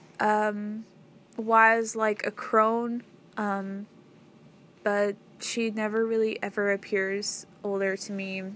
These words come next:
She usually just appears my age, but yeah, that's something interesting, is do you guys ever see your, um, spirits as being, like, a certain age? I feel as though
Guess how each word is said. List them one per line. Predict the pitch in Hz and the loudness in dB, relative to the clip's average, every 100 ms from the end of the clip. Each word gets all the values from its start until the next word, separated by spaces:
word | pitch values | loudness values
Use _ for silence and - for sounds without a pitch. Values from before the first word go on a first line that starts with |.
| - | -14
She | - 233 | -10 -6
usually | 247 240 220 | -6 -2 -2
just | 196 196 - | -2 -6 -10
appears | - 185 190 190 | -6 -6 -6 -6
my | 185 | -6
age, | 180 185 - | -6 -6 -6
but | - 71 - - - - - - - - - | -2 0 -2 -8 -18 -16 -14 -14 -16 -20 -6
yeah, | - 480 311 | 2 4 4
that's | 302 359 | 2 0
something | 403 415 415 320 | -2 -2 -4 -2
interesting, | 294 285 269 220 - - | -2 -4 -4 -4 -6 -6
is | - 240 233 - - - - | -6 -2 -2 -4 -8 -14 -8
do | 220 262 | -4 0
you | 269 277 277 | 0 0 0
guys | 277 269 269 | 2 2 0
ever | 262 269 262 | -2 0 0
see | - 233 233 233 226 - - - - - - - - - - - - - | -2 -2 -2 -2 -4 -10 -20 -20 -20 -20 -20 -20 -20 -20 -20 -20 -20 -10
your, | 226 233 226 226 220 220 - | 2 6 6 6 2 0 -2
um, | 220 214 208 202 202 220 - - | 0 0 0 -2 -8 -12 -16 -4
spirits | - - 233 226 226 226 - | -2 0 2 4 2 -2 -2
as | 220 220 | 0 0
being, | 208 220 214 | 0 -4 -4
like, | 220 220 220 | -4 -2 -2
a | |
certain | 214 233 220 220 220 - | 0 0 0 -4 -10 -12
age? | 202 190 202 269 - - - - - - - - - - - - - - - - | -4 -2 -2 -4 -8 -12 -14 -20 -20 -20 -20 -20 -20 -20 -20 -20 -20 -20 -20 0
I | 233 | 0
feel | 233 269 277 294 | 0 0 2 2
as | 302 - | -2 0
though | 247 240 240 240 | 2 4 2 0